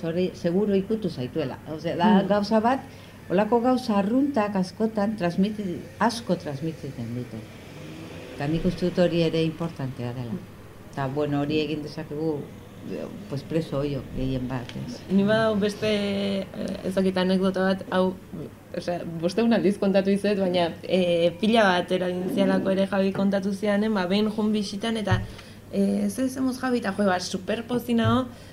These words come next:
Speaker 2: urteak, eh, galeria bateko, bueno, mugi-, mugitu zituzten eta bikotez aldatu zituzten, ez da? Ordu arte Jon Kepa Preciadorekin zegoen, eta, bueno, aldatu zuten eta gizainekin jarri zuten gero. Eta ez hori bakarrik, baizik eta, eh, zelda parrean egon zen,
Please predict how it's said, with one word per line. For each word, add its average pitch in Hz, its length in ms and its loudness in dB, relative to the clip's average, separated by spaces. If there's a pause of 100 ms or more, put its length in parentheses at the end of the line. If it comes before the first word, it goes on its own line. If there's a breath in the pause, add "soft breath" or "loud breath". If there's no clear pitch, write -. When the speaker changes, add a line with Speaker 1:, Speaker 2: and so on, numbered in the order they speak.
(140 loud breath)
Speaker 2:
urteak, 226 600 2 (160)
eh, 196 360 2
galeria 214 420 2
bateko, 220 600 0
bueno, 185 160 2
mugi-, 202 380 4
mugitu 220 340 2
zituzten 240 420 0
eta 196 160 4
bikotez 196 400 2
aldatu 175 300 2
zituzten, 170 460 -6
ez 175 160 -2
da? 254 180 0 (300 loud breath)
Ordu 190 180 2
arte 190 260 4
Jon 196 140 8
Kepa 196 180 4
Preciadorekin 196 680 0
zegoen, 220 260 4
eta, 170 360 0
bueno, 175 160 -6
aldatu 175 320 -4
zuten 196 260 -4
eta 180 160 -4
gizainekin 175 480 -4
jarri 170 220 -6
zuten 165 320 -8
gero. 160 180 -6 (1080 loud breath)
Eta 208 400 4
ez 226 180 6
hori 254 160 6
bakarrik, 254 480 4
baizik 208 280 0
eta, 190 280 2 (180)
eh, 185 680 0 (480)
zelda 220 440 2
parrean 226 580 4
egon 196 300 0
zen, 208 340 -2